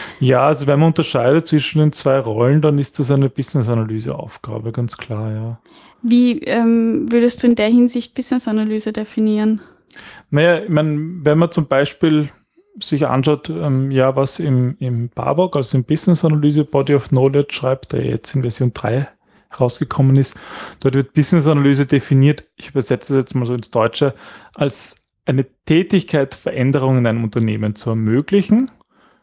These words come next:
Speaker 1: indem der Unternehmensbedarf definiert und Lösungen empfohlen werden, die den Stakeholdern Wert bringen. Und das ist eigentlich eine Umschreibung, mach einen Business Case. Wir
Speaker 2: <laughs>
Speaker 1: wollen Lösungen empfo-, empfehlen.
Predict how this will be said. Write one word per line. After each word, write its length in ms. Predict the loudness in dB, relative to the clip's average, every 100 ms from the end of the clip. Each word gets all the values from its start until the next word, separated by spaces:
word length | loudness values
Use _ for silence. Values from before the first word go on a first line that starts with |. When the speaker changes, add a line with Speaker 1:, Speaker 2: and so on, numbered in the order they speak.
| -6
Speaker 1:
indem 320 | -2 0 2
der 80 | 2
Unternehmensbedarf 1160 | 2 2 2 4 4 2 -2 -2 0 0 -2
definiert 840 | -2 0 2 2 4 6 6 4 2
und 200 | 0 2
Lösungen 460 | 4 2 2 4 2
empfohlen 600 | -2 -4 0 4 4 4
werden, 420 | 2 2 0 0 _
die 100 | -6
den 140 | -2 -2
Stakeholdern 580 | 0 -2 -2 -4 -2 0
Wert 300 | -2 -4 -14
bringen. 420 | -10 -10 -10 -16 _ _ -20 -20 _ _ -8
Und 160 | -2
das 100 | 0
ist 240 | 0 -4 _ _ -2
eigentlich 540 | 0 0 2 2 2
eine 160 | 2 2
Umschreibung, 800 | 0 0 0 2 2 2 2 -2 _
mach 260 | -12 -10 -6
einen 220 | -4 -4
Business 460 | -4 -6 -6 -8 -10
Case. 460 | -16 -18 -18 -20 -10
Wir 140 | 0
Speaker 2:
<laughs> 80 | 2
Speaker 1:
wollen 260 | 4 0 -4
Lösungen 560 | 0 2 4 4 2 0
empfo-, 560 | -4 -8 -8 -6 -6 -6
empfehlen. 800 | -8 -6 0 0 0 -6 -12